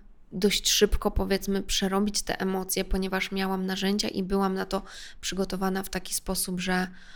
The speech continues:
od lat po prostu rozwijam się i jestem blisko ze sobą. Więc słuchajcie, jeżeli wiecie, że wykonujecie tą wewnętrzną pracę, wiecie, że pracujecie ze swoimi emocjami,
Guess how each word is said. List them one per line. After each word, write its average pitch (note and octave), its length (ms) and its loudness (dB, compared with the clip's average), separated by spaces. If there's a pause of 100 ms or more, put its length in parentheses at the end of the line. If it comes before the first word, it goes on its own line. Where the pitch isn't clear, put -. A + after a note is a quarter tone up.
(340)
od F#3 180 0
lat F#3 560 0 (300)
po G3+ 80 0
prostu F#3 720 0
rozwijam F#3+ 580 0
się - 140 -2
i - 140 -8
jestem F#3+ 360 -4
blisko F#3 300 -6
ze G3+ 120 -4
sobą. - 360 -2 (120)
Więc G#3+ 280 6 (320)
słuchajcie, G3 540 -2
jeżeli A3+ 600 2 (840)
wiecie, G#3+ 300 6
że G#3+ 140 2
wykonujecie G3 680 0
tą G3 200 -2
wewnętrzną F#3+ 540 -2
pracę, - 440 -2 (500)
wiecie, G3+ 200 -4
że G3+ 120 -2
pracujecie G3 560 -4
ze G3 100 -4
swoimi G3 380 -2
emocjami, - 640 -4